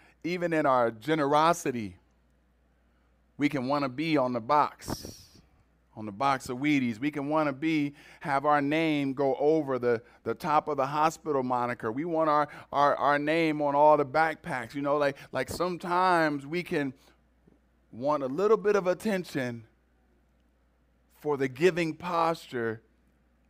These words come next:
that God calls us to. Be careful, y'all, because that, that term in Greek,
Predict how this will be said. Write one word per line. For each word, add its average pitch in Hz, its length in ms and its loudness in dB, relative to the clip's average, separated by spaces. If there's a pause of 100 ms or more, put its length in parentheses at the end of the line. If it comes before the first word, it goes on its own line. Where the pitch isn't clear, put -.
(760)
that 123 180 -2
God 135 320 2
calls 127 340 -2
us 101 140 -14
to. 92 240 -14 (1700)
Be 131 120 -6
careful, 147 420 0
y'all, 101 320 -4 (1400)
because 127 300 -4
that, 127 300 0
that 143 260 2
term 135 680 -2 (840)
in 123 260 -4
Greek, 135 520 0